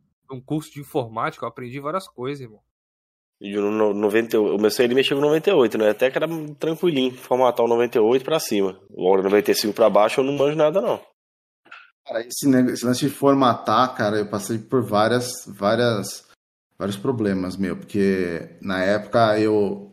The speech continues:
Speaker 3: eu, a gente trouxe, né, pegou o primeiro computador lá no,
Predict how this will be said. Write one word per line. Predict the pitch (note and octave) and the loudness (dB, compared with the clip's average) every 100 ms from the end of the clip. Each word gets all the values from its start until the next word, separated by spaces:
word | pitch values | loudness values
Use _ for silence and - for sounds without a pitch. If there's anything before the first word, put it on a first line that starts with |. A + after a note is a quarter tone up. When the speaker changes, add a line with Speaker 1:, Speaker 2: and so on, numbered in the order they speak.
| - | -8
Speaker 3:
eu, | F#2+ G2 F#2 F2 G2+ - - - | -4 -4 -4 -8 -12 -18 -16 -8
a | |
gente | A2 - | -8 -6
trouxe, | A2+ A#2+ A#2+ A2 A2+ G#2+ - | -4 -4 -4 -4 -4 -4 -2
né, | A#2+ A#2+ | -2 0
pegou | A#2+ G#2 G#2+ | -2 0 0
o | G#2 | 0
primeiro | A2 G#2+ | -2 -2
computador | A2 G#2 A2 G2+ G#2 G2+ | -4 -6 -4 0 2 2
lá | G2+ | 2
no, | G2+ F#2+ G2 | 0 -2 -6